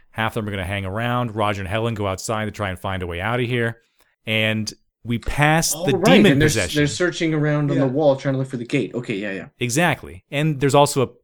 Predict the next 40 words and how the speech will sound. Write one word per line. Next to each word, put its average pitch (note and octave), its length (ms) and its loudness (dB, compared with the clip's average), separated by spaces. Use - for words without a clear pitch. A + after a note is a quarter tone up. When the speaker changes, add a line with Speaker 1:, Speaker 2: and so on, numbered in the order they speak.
Speaker 1:
a, A#2+ 60 -8
a B2 80 -6
pass D3+ 500 -2
of A2 80 -6
the A2+ 60 -6
demon B2 360 -2
possession E2 540 -10
from F2+ 400 -8
Suzanne A2 640 0
to - 140 -8
Angela. G2+ 460 -2
She - 160 -10
makes F#2+ 240 -6
out G#2+ 220 0
with A2 120 -4
her. G#2+ 200 -4
Speaker 2:
Mm, - 180 -18
Speaker 3:
Yeah. - 180 -10
Speaker 2:
yeah. F#2+ 680 -6
Speaker 1:
Fills G2+ 220 -4
her G2+ 60 -6
Speaker 2:
Yeah, F#2 80 -6
Speaker 1:
full G#2+ 160 0
of A#2 60 -6
Speaker 2:
she G#2+ 200 -2
Speaker 1:
demon. A2 280 0
Speaker 2:
does. - 260 -12
Fills F#2+ 300 -8
her F#2+ 80 -4
with F#2 180 -6
demon. G2 480 -4
Speaker 1:
And B2 80 -2
there's C3+ 120 0
also D#3 360 6
Speaker 3:
Suji C#3+ 180 4
gets C3+ 220 0
really C3+ 220 0
excited A#2+ 400 -4
about G#2+ 240 -2
it. C3 120 -8